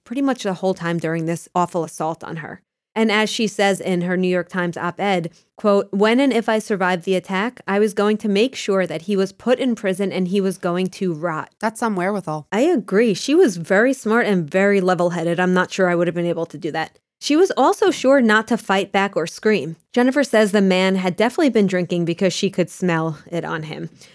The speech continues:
Speaker 1: She also discovered that he had been in her house for many hours before he raped her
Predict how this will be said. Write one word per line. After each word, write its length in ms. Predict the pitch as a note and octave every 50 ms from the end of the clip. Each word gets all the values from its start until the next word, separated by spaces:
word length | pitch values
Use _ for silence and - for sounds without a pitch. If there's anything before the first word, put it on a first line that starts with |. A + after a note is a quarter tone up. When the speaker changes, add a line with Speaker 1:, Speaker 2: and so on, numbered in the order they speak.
| _ _ _ _ -
Speaker 1:
She 220 | - B3+ B3+ B3
also 420 | - - E4 B4 - - E4 C#4 C4
discovered 560 | - A3+ - - - C#4+ E4+ E4 A#3 G#3 F#3+
that 160 | F3+ F#3 F#3+
he 120 | - C4+
had 140 | D#4 F#4 F4+
been 140 | - A#3+ A#3
in 140 | A#3+ A#3+ A#3
her 100 | A3+ G#3
house 340 | - - G#3+ A3 B3 B3 -
for 140 | - G#3
many 420 | G3 F#3+ F#3+ F#3+ G3+ A#3 C4 B3+ -
hours 400 | - G3+ A#3+ B3 G#3 F#3+ F#3 -
before 340 | - F#3+ F#3+ - F#3+ F#3+ G3
he 180 | F#3+ G3+ G3+ F3
raped 320 | E3 F#3+ A#3+ E4 - -
her 320 | - - - - E3+ E3